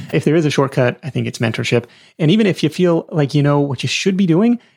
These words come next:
you might find that by paying some money <laughs> for someone else to tell you what to do, all of a sudden it becomes much more real and much more urgent. Now, to kick off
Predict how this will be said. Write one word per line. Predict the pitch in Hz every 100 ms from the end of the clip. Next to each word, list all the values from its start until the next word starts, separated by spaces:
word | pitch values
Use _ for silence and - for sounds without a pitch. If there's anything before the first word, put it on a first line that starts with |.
| _
you | 151
might | 143 170
find | - 156 151
that | 131 123 123
by | - 127
paying | - 160 175 180 180 175
some | - 156 127
money | 156 180 156
<laughs> | - -
for | -
someone | 196 202
else | 226
to | 233
tell | 202 247
you | 240
what | 226
to | 247
do, | 226 147 - _ _
all | 185
of | 175
a | 143
sudden | 151 127
it | 123
becomes | 131 131 123 - _ _
much | 151 -
more | 123
real | 113 113 110 - _ -
and | 139
much | 113 104
more | 113 110 113 -
urgent. | 135 117 127 - _ - - -
Now, |
to | 135
kick | 123 220
off | 202 185